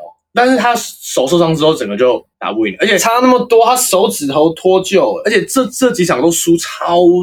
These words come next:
Speaker 2: 没有什么悬念的，干，感觉第一场是真的是刚好一个发飙，一个熄火，然后 LeBron 在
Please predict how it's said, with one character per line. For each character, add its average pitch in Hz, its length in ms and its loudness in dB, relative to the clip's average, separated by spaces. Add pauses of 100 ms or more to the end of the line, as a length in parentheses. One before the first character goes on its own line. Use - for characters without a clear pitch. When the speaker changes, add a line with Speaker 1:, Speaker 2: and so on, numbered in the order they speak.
(100)
Speaker 2:
没 156 120 0
有 170 100 2
什 123 120 -4
么 110 100 -6
悬 107 220 -8
念 120 180 -4
的， 98 80 -12 (180)
干， 170 200 0
感 131 120 -2
觉 151 120 0
第 202 180 0
一 202 60 0
场 143 200 0
是 170 140 2
真 165 180 0
的 165 80 2
是 160 140 2
刚 143 240 0
好 104 260 -4
一 123 140 -12
个 123 100 -2
发 120 260 -2
飙， 113 220 0
一 110 160 -8
个 104 220 -8 (320)
熄 113 340 -8
火， 107 300 -8
然 107 100 -8
后 123 300 -2 (120)
LeBron 139 440 0
在 135 220 0